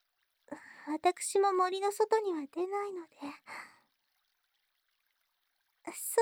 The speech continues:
うだ、村にはきっとわかる人がいます。ここで少し休んだら一緒に戻って、村で聞いてみましょう。ね、そうしましょう。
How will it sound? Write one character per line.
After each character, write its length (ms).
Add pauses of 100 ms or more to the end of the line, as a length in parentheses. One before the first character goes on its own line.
う 40
だ、 160 (560)
村 280
に 140
は 120
き 200
っ 40
と 160
わ 160
か 100
る 180
人 200
が 80
い 160
ま 160
す。 140 (1080)
こ 140
こ 120
で 140
少 220
し 180
休 360
ん 80
だ 100
ら 120
一 120 (180)
緒 40
に 160
戻 240
っ 40
て、 200 (880)
村 260
で 100
聞 260
い 40
て 140
み 120
ま 140
し 180
ょ 40 (920)
う。 40
ね、 60 (920)
そ 240
う 40
し 140
ま 140
し 180
ょ 40
う。 20